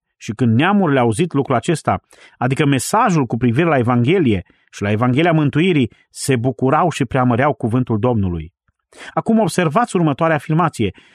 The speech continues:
„Și toți cei ce erau rânduiți să capete viața veșnică au crezut.” Singurii oameni care cred sunt cei care au fost rânduiți la viața veșnică.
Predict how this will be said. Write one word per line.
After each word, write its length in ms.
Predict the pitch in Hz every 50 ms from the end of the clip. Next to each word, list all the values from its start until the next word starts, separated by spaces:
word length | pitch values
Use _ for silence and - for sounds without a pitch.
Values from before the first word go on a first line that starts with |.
| _ _ _
„Și 300 | - - - 123 104 - _
toți 280 | - 202 240 262 -
cei 160 | - - 190 170
ce 120 | - -
erau 220 | 160 170 180 170
rânduiți 480 | 160 156 151 151 135 160 185 180 - -
să 100 | - 135
capete 520 | - _ - 180 185 - - 131 - 135
viața 380 | 120 107 113 156 - - - 120
veșnică 540 | 110 139 156 131 139 131 117 - - 107 98 - _ _ _ _ _
au 180 | - 113 113 104
crezut.” 400 | - - 107 104 92 92 - - _ _ _ _ _ _ _ _ _ _ _ _ _ _ _ _ _ _ _ - - -
Singurii 440 | - - - 302 370 370 247 196 160
oameni 360 | 139 147 185 208 185 151 131
care 220 | - - 139 131 120
cred 300 | - - 165 185 160 143
sunt 320 | - - - 139 127 120
cei 200 | - - 185 190
care 180 | 185 - 139 123
au 60 | 110
fost 320 | - - 160 160 - -
rânduiți 600 | 139 127 120 113 98 117 135 135 - - - -
la 120 | 104 101 95
viața 300 | 90 104 101 - - 98
veșnică. 480 | 87 95 90 - - 73 76 - -